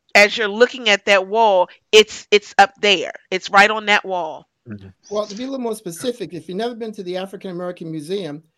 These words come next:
Speaker 3: you want to take the elevator downstairs
Speaker 1: Mm.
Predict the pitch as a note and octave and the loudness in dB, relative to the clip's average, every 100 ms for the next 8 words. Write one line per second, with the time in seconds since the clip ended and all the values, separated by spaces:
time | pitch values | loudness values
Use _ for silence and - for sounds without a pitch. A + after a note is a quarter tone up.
0 | _ _ C#3 C#3+ D#3 G3 B3+ B3+ B3 - | _ _ -18 -12 -6 -6 -6 -12 -12 -8
1 | G#3+ G#3+ F3 - - F3+ A3+ A#3 G3+ G3 | -8 -8 -16 -12 -8 -8 -6 -8 -6 -4
2 | F#3+ F#3+ E3 E3+ F3+ F#3 F#3 - - G3+ | -4 -4 -8 -10 -8 -8 -10 -14 -10 -6
3 | C4+ B3 F#3 | -6 -8 -10